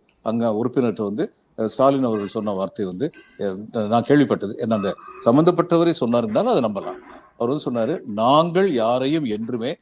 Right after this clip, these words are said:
உங்களுடன் எங்களுக்கு தொடர்பில்லை என்று சொல்ல மாட்டோம். அது எங்களுடைய மரபு கிடையாது. அப்படி யாராவது செல்ல வேண்டும் என்று நினைத்தார்கள் என்றால் அவர்களை தடுக்கக்கூடிய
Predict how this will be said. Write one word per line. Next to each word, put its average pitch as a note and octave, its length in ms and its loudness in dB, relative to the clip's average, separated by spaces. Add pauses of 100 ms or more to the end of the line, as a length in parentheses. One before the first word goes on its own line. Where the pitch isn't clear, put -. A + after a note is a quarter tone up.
(280)
உங்களுடன் C3 360 0
எங்களுக்கு G2+ 320 -6
தொடர்பில்லை G#2 380 -6
என்று G2+ 160 -2
சொல்ல G2 220 -6
மாட்டோம். F2+ 420 -6 (600)
அது D3+ 260 6
எங்களுடைய A#2+ 440 4
மரபு A2+ 320 -8
கிடையாது. G2+ 520 -4 (180)
அப்படி D3+ 280 -2
யாராவது C#3+ 400 2
செல்ல F3+ 300 -2
வேண்டும் D#3+ 340 0
என்று D3 180 -4
நினைத்தார்கள் A#2 520 -4
என்றால் A2 280 -6 (220)
அவர்களை D#3+ 360 4
தடுக்கக்கூடிய D3+ 680 0